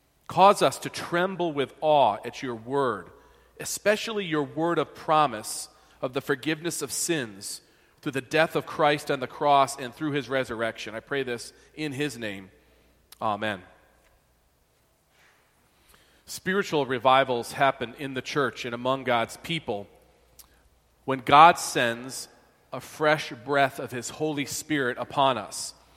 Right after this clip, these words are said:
Revivals are not things we can conjure. You don't schedule them.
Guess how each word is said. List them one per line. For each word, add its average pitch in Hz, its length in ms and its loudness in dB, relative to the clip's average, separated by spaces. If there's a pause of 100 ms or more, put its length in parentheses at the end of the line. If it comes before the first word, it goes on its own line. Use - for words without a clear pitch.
(300)
Revivals 175 540 6
are 143 120 -2
not 160 340 2
things 156 260 -4
we 139 120 -6
can 127 240 -10
conjure. 131 600 0
You 123 140 -8
don't 143 240 -4
schedule 156 560 -2
them. 165 320 -4